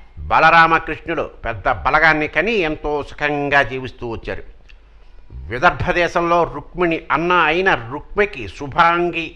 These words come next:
అని ఒక కూతురు ఉన్నది. ఆ శుభాంగి యుక్త వయస్కురాలైంది.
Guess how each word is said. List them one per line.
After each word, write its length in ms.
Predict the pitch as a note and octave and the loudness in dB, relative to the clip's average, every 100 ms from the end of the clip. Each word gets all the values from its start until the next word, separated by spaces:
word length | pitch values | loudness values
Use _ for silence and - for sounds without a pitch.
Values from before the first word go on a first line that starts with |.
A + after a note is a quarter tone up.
| - | -2
అని 180 | F3+ | 0
ఒక 220 | F#3 D3+ C#3+ | 2 2 0
కూతురు 400 | - D#3+ E3 D#3 | -4 -8 -6 -2
ఉన్నది. 320 | C#3+ C3+ - - - - - - - - - - | -2 -2 -6 -14 -18 -20 -20 -20 -20 -20 -20 0
ఆ 100 | G#2 | 2
శుభాంగి 680 | F#2+ - B2+ B2+ E3 G#3 G#3 | 2 -6 -8 4 4 4 2
యుక్త 300 | D3+ C#3+ - | -2 -4 -2
వయస్కురాలైంది. 920 | F3 F3 E3+ - D#3+ D#3 C#3+ C3+ G2 | 0 2 0 -4 4 4 4 -4 -8